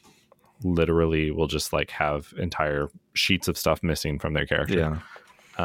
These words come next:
Speaker 1: Um, so they had to roll back. That sucks. Um, but then they also announced some stuff for Lightfall, like, they're making the mod system actually usable. Um,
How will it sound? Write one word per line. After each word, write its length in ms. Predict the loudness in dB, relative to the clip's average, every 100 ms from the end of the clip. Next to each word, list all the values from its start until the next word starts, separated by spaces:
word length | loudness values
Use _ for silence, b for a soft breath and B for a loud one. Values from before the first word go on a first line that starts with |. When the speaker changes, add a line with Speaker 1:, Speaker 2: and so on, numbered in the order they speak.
| 0
Speaker 1:
Um, 200 | 0 -6 -12 -16 -4
so 160 | 0
they 80 | 2
had 140 | 2 0
to 60 |
roll 160 | 0 2
back. 260 | 0 -2
That 180 | 0 0
sucks. 440 | 2 0 0 -8 -20 b b b _ -6
Um, 480 | -2 -2 -2 -6 -10 0
but 100 | 4
then 120 | 6
they 80 | 6
also 240 | 4 2
announced 260 | 2 2 0
some 80 | -2
stuff 180 | 0 2
for 60 |
Lightfall, 400 | 2 2 0 -2 -4 _ _ _
like, 160 | -4 -2
they're 120 | 0
making 340 | 0 0 0 0
the 60 |
mod 280 | 4 2 2
system 460 | -2 0 0 0 -6 _ -4
actually 340 | -2 -2 -2
usable. 380 | 0 0 -2 -6 _ B B B B B _ _
Um, 640 | -4 0 0 0 -4 -6